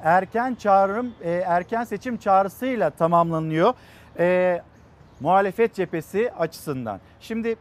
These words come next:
böyle bir adım atılır mı, atılmaz mı? Konuşalım. Karar Gazetesi'nde seçmiş olduğum diğer bir haber,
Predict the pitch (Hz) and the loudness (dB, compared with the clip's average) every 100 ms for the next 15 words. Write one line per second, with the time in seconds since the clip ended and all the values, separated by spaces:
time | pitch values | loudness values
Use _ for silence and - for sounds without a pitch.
0 | 170 220 277 240 233 214 190 208 208 - | -4 -2 -2 -2 -2 -2 0 -2 -4 -6
1 | 175 202 202 208 202 196 196 180 202 196 | -6 -4 -2 -2 -4 -4 -4 -4 -6 -2
2 | 190 175 190 269 - _ 233 277 269 226 | 0 0 -4 -8 -12 _ 4 4 2 2
3 | 185 240 - - - - _ 156 190 254 | 2 -2 -8 -20 -20 -20 _ 4 4 4
4 | 240 240 240 220 220 214 214 214 220 - | 2 -2 -6 -12 -12 -6 -4 -4 -8 -8
5 | 202 233 214 220 208 190 208 202 196 - | -8 -8 -6 -2 -2 -2 -4 -4 -8 -20
6 | - _ 185 254 202 156 139 117 127 190 | -20 _ 0 2 2 0 -4 -2 -2 -2